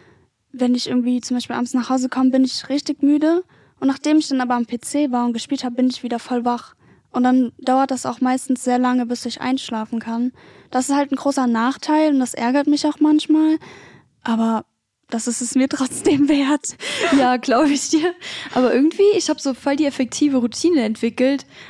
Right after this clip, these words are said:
Speaker 2: Also ich hatte früher auch immer richtig krass Einschlafprobleme. Ich glaub, so als Kind geht das vielleicht mehreren Leuten so. Und wenn man dann so älter wird,
Speaker 1: Ja.
Speaker 2: ist man auch müder. Also ich penne mittlerweile gut ein. Aber was mir halt ultra krass hilft, und ich brauch das auch irgendwie,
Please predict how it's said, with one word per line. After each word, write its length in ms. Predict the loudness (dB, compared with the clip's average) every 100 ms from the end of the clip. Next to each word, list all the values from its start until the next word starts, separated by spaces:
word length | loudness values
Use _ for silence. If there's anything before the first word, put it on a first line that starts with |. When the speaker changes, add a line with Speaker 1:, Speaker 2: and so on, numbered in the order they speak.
| -4
Speaker 2:
Also 160 | 0 0
ich 100 | 0
hatte 160 | -2
früher 260 | -4 0 0
auch 80 | 2
immer 200 | 0 0
richtig 300 | -2 -2 -4
krass 200 | -6 -2
Einschlafprobleme. 800 | -2 -2 -4 -4 -2 2 2 2
Ich 140 | 0
glaub, 160 | -6 -4
so 260 | -2 -2 -4 _ _
als 200 | -10 -6
Kind 320 | 0 0 0
geht 160 | -8 -10
das 100 | -8
vielleicht 360 | -4 -4 -6 -16 _
mehreren 400 | -4 -2 -2 0
Leuten 280 | 0 0 -2
so. 260 | -2 -2 -2 -8 -20 -20 -4
Und 160 | -2
wenn 100 | -2
man 140 | -2 -2
dann 100 | -4
so 80 | -2
älter 400 | -2 -2 -2 0
wird, 380 | 2 2 -2 -8
Speaker 1:
Ja. 240 | -6 -6 -8 -12 -16 -10
Speaker 2:
ist 140 | -4
man 120 | -2
auch 120 | 0 4
müder. 580 | 6 6 4 2 2 0
Also 200 | -2 -4
ich 220 | -6 -4
penne 180 | -2 0
mittlerweile 340 | 0 -2 -2
gut 180 | -6 -2
ein. 180 | 0 -2 -4 -8
Aber 160 | -4 -4
was 160 | -2
mir 140 | 0 0
halt 180 | -2 -2
ultra 320 | -2 0 -4
krass 240 | -4 -4 -2
hilft, 180 | -2
und 60 | -2
ich 120 | -6 -4
brauch 220 | -4 -2
das 200 | -4 -6
auch 120 | -10
irgendwie, 420 | -6 -6 -2 -4